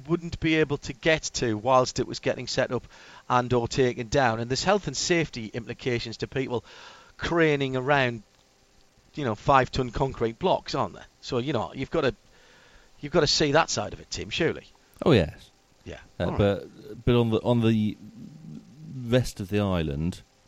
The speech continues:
Speaker 2: which, I mean, the Grand Prix circuit uses probably a third of the island.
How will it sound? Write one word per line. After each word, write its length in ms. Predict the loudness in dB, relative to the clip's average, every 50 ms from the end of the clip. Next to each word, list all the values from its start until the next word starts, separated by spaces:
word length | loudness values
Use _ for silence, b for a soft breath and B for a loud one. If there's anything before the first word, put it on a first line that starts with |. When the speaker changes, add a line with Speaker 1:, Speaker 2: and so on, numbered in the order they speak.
| _
Speaker 2:
which, 340 | -4 -4 -4 -4 -8 -14 -14 -8 -4
I 120 | -2 -2
mean, 200 | 0 -2 -4 -6 -6
the 160 | -6 -6 -4 0
Grand 240 | 2 2 2 2
Prix 100 | 0 -2
circuit 320 | 0 0 2 2 2 0 0
uses 480 | 0 0 2 2 2 2 0 0 -2 -8 _ _ _ -4
probably 240 | -4 -2 -2 -2 -4
a 20 |
third 380 | -6 -4 -2 0 2 2 2 0
of 100 | 0 0
the 100 | 2 2
island. 460 | 4 4 2 0 -2 -4 -6 -10